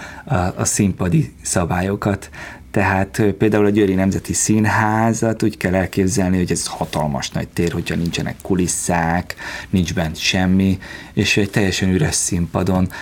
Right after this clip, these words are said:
hátul a, a egyik, ö, járásba a vasajtón kellett bejönnöm, mint Orfeusz, és egy cs-, csellista, ö, volt a színpad közepén, és olyan furcsa volt, hogy bejöttem hátulról, és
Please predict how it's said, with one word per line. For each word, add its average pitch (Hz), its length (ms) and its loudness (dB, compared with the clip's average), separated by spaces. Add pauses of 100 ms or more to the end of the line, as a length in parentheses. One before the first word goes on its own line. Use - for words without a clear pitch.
(100)
hátul 101 540 2
a, 92 420 0
a 92 320 2
egyik, 101 400 0
ö, 98 200 2
járásba 90 920 0
a 98 200 -6
vasajtón 92 760 0
kellett 87 400 0
bejönnöm, 85 480 0
mint 82 280 -2
Orfeusz, 104 500 2
és 98 160 -2
egy 92 220 0
cs-, - 280 -4
csellista, 90 800 0 (500)
ö, - 40 -4 (280)
volt 98 280 2
a - 40 0
színpad - 500 -2
közepén, 113 680 2 (380)
és - 240 0
olyan 90 140 2
furcsa - 440 -2
volt, 82 140 0
hogy 85 100 -2
bejöttem 87 500 0
hátulról, 92 840 2
és - 200 -4